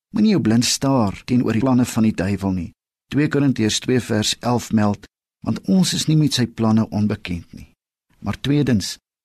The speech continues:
Samson se krag het nie in sy fisiese vermoëns of talente gelê nie, maar in die Here. Dis 'n geestelike swakheid om te dink jy is sterk, want Paulus waarsku immers, "Jy wat staan, pas op dat jy nie val nie."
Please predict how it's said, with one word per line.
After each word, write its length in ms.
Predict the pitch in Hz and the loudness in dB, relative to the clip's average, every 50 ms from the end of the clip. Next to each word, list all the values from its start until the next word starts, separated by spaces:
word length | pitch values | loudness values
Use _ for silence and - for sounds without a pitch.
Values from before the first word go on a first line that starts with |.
| _ _ _ | _ _ _
Samson 440 | - - - 170 170 123 - 160 156 | -6 -2 0 2 2 2 2 0 0
se 120 | - 147 | 0 -2
krag 380 | - - 131 135 131 120 - - - | -2 -2 0 0 0 0 -2 -8 -8
het 140 | - 226 - | -6 -2 0
nie 100 | 185 180 | 2 2
in 60 | 170 | 2
sy 140 | - 143 123 | 2 0 -2
fisiese 460 | - - 123 117 - 127 - - 127 | 0 0 0 0 0 -2 -2 -4 -4
vermoëns 640 | - - 120 113 110 107 113 123 131 127 117 - - | -2 -4 0 2 4 4 4 4 4 2 2 0 -2
of 200 | - - - - | -6 -10 -14 -8
talente 480 | - 110 107 104 104 104 110 - - 113 | -4 -2 0 2 2 0 0 -2 -4 -4
gelê 340 | - 131 120 104 92 87 - | -2 -2 -2 -2 -2 -4 -6
nie, 220 | - - - - - - _ | -8 -14 -18 -20 -20 -20 _
maar 300 | - - 107 113 120 - | -6 -4 -2 -2 0 0
in 80 | 120 143 | 0 0
die 160 | 143 151 135 | 2 0 0
Here. 480 | 92 92 82 73 65 53 - - - _ _ _ _ _ _ _ _ | 0 -2 -4 -4 -8 -12 -14 -20 -20 _ _ _ _ _ _ _ _
Dis 160 | - 127 - 196 | -4 -2 0 0
'n 60 | 170 | 0
geestelike 540 | - - 156 180 185 - - 185 - 151 131 | 0 2 2 2 2 2 0 0 0 0 0
swakheid 520 | - - - 123 131 127 - 160 151 - | 0 0 0 0 0 0 2 0 0 0
om 120 | 151 131 | 0 -2
te 140 | - - 107 | -2 -4 -2
dink 220 | - 131 131 123 - | 2 2 2 2 2
jy 220 | 113 107 104 104 | 2 0 0 0
is 140 | 101 - - | 0 -2 -4
sterk, 480 | - - 127 135 123 110 - - - _ _ _ _ _ _ _ _ _ _ _ _ | -4 -2 0 -2 -2 -2 -6 -12 -20 _ _ _ _ _ _ _ _ _ _ _ _
want 180 | - 117 117 - | -4 -4 -2 0
Paulus 340 | 135 151 156 175 160 - | 2 2 4 2 2 0
waarsku 440 | - 104 107 123 127 - - 139 131 - | 0 0 2 2 0 0 0 -2 -2 0
immers, 520 | - 147 147 143 123 110 - - - - - _ _ _ _ _ | 0 2 2 4 2 2 -2 -4 -8 -10 -12 _ _ _ _ _
"Jy 180 | - - 113 170 | -6 -2 -2 0
wat 140 | 160 170 170 | 0 0 -2
staan, 520 | - - - 175 160 160 - - - - - _ _ | -2 -2 -2 0 0 0 0 -2 -6 -10 -16 _ _
pas 260 | - 113 110 - - | -6 -4 -2 0 -2
op 140 | 147 147 - | -2 -2 -2
dat 140 | - 123 - | -6 -4 -2
jy 100 | 113 113 | 0 0
nie 160 | 117 131 127 | 0 0 -2
val 260 | - - 98 90 90 | -4 -6 -4 -4 -4
nie." 280 | 80 82 - 98 98 | -6 -8 -12 -14 -18